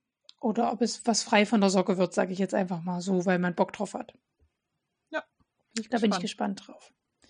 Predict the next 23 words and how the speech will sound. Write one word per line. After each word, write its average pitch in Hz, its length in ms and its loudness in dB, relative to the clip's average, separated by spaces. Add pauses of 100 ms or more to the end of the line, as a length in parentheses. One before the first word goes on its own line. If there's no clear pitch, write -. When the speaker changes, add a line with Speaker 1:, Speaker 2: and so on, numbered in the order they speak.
(420)
Speaker 1:
Genau. 208 400 -8
Und 226 160 -4
die - 40 -2
ist - 120 -8
frei 226 200 4
von 226 160 4
der 196 100 6
Socke 233 280 2
und 220 140 4
ich - 120 -6
hab 220 120 -6
Bock - 180 -2
drauf, - 300 -2
das, - 320 -10
äh, 208 280 -4 (280)
hätte 254 200 -6
ich - 140 -8
gern 214 220 -2
auch 214 120 -2
noch 202 120 0
ein 196 80 -6
paar 202 180 -6
mehr. 202 260 -6